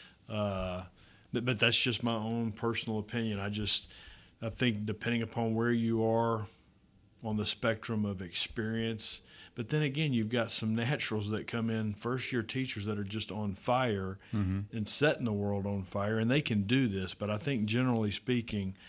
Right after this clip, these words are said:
Speaker 1: uh, i-, if, if you don't have discipline, you don't have instruction.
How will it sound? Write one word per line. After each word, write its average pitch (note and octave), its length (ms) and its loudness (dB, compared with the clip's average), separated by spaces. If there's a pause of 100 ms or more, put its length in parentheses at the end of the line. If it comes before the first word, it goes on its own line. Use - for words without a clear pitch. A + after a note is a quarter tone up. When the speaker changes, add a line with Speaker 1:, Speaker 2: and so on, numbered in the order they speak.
(380)
Speaker 1:
uh, G#2+ 40 -8 (320)
i-, F#2 40 -10 (420)
if, - 360 -4
if A2+ 200 -4
you A2 100 0
don't C#3+ 280 6
have B2 460 4 (520)
discipline, A2+ 540 4
you A#2 140 4
don't A2+ 180 0
have G2+ 220 -2
instruction. F2+ 640 -8